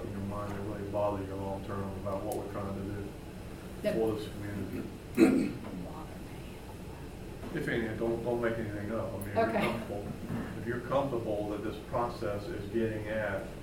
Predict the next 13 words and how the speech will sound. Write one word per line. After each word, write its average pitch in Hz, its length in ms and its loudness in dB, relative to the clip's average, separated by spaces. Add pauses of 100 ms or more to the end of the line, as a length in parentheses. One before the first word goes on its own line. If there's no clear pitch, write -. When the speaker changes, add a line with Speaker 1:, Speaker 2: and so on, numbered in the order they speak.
(120)
Speaker 1:
our 104 160 2 (160)
future, 117 320 4
that's 98 220 -2
what 110 100 0
it's 104 160 -2
supposed 107 320 -2
to - 80 -4
be, 110 220 -2 (1500)
fine. 98 280 4 (560)
But 110 340 4 (160)
is 120 140 4
there 113 140 2
anything 123 300 0